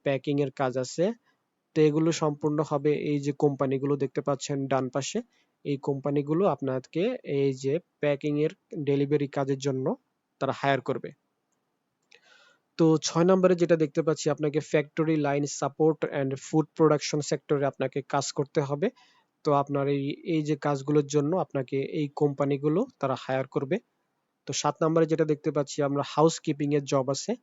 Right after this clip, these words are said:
তো রুম ক্লিনিং এর জব আছে in hotels and restaurant-এ। তো এগুলো হচ্ছে এই যে এই কোম্পানিগুলো, তারা এই কোম্পানিগুলোতে আপনাকে হাউসকিপিং হিসাবে, আহ, তারা আপনাকে হায়ার করবে। তো নাম্বার এইট যেটা দেখতে পাচ্ছি, আহ, support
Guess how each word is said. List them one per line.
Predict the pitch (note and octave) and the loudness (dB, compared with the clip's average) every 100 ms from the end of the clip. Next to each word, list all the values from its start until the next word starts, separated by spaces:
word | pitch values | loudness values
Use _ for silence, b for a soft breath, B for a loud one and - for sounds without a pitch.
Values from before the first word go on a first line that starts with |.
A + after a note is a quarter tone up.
| _ _ _ _ _ | _ _ _ _ _
তো | C#3+ C3 | -4 4
রুম | D3+ D#3 D3 | 6 6 2
ক্লিনিং | D3+ D3+ D3+ | 0 2 4
এর | D3+ C#3 | 2 2
জব | C#3 C3+ | 2 2
আছে | C#3 - F#3+ - C#3+ | -2 -2 -4 -2 -4
in | |
hotels | C3 C#3 C#3+ D#3 D3 - - | -4 -4 0 0 0 -6 -4
and | C#3+ C3 | -4 0
restaurant-এ। | C#3+ - - D3 D3 G3 A#3+ _ _ _ _ - | -2 -2 -2 0 0 -2 -6 _ _ _ _ -2
তো | C#3 | 0
এগুলো | C#3 C#3+ C3+ | 0 0 -2
হচ্ছে | C#3 D3+ | -2 -4
এই | - - D3 C#3 | -4 -2 -2 0
যে | C3+ C3 | -2 -2
এই | - D3 C#3 | -2 -4 -4
কোম্পানিগুলো, | - C#3 C3 C#3 C#3+ D3+ F#3 C#4 _ _ _ - | -2 -4 -2 -2 0 0 0 -4 _ _ _ -6
তারা | C3+ C3+ | -2 -2
এই | - C#3+ | -2 -4
কোম্পানিগুলোতে | - C#3 B2+ C3+ C3 C#3+ D3+ D3+ D#3+ | -2 -2 0 -2 -2 -2 -2 0 0
আপনাকে | C3 B2 A#2+ | 0 -4 -6
হাউসকিপিং | B2 - C#3+ - - C#3+ C3+ | -8 0 0 0 -6 -6 -4
হিসাবে, | B2+ B2+ C3 F#3+ A#3+ _ _ _ _ | -6 -6 0 0 -2 _ _ _ _
আহ, | - C3+ | -8 -6
তারা | B2+ C3+ B2+ | -2 0 0
আপনাকে | - A#2+ B2+ A#2+ | -2 -6 -4 -2
হায়ার | C#3 C3 | 2 2
করবে। | - C3 - C#3 _ _ _ _ _ _ - _ _ _ _ _ | 0 -6 -6 -12 _ _ _ _ _ _ -20 _ _ _ _ _
তো | C#3 C3+ B2+ | 0 0 0
নাম্বার | C3+ D3+ E3 | 0 2 4
এইট | E3 E3+ - | 6 4 0
যেটা | D3+ D3+ C#3+ | 0 2 2
দেখতে | C#3+ - | 2 0
পাচ্ছি, | C#3+ C#3 - D#3 F#3 | 2 2 2 0 2
আহ, | D3 | 0
support | - C#3 - D#3+ D#3 | 0 -2 6 6 6